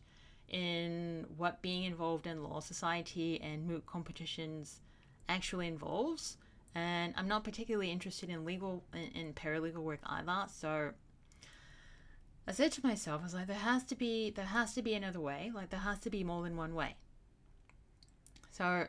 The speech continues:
the, the way that I'm approaching this is that if I were the one doing the interviewing and reading the C Vs, would I stand out? You know, would I seem like a multifaceted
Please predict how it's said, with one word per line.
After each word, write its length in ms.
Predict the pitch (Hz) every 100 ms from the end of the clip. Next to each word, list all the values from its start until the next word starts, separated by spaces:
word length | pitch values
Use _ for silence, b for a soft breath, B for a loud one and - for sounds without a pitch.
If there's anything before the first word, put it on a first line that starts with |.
| -
the, 280 | - 180 170
the 100 | -
way 160 | 196 233
that 100 | 233
I'm 160 | 196 185
approaching 500 | 175 175 160 156 147
this 300 | 147 - - -
is 380 | 160 160 151
that 320 | - 160 160 - -
if 180 | 165 -
I 460 | 185 202 226 247 247 - B B B B B B B - - - -
were 540 | 202 190 180 175 170 - - -
the 100 | 175
one 500 | 151 139 - 151 - - - - -
doing 320 | - 190 190 175
the 160 | 165
interviewing 640 | 160 165 160 151 147 151 -
and 180 | - 156
reading 300 | 160 190 190
the 80 | 170
C 140 | -
Vs, 340 | 151 143 139 147
would 260 | 156 190 -
I 280 | 160 151 147
stand 440 | - 147 139 131 -
out? 320 | - - - - -
You 80 | 156
know, 180 | 160 160
would 200 | 165 160 -
I 300 | 175 180 185
seem 580 | - - 175 165 160 -
like 340 | 156 147 151 - 170
a 40 |
multifaceted 1080 | 165 165 160 170 156 151 147 156 - 151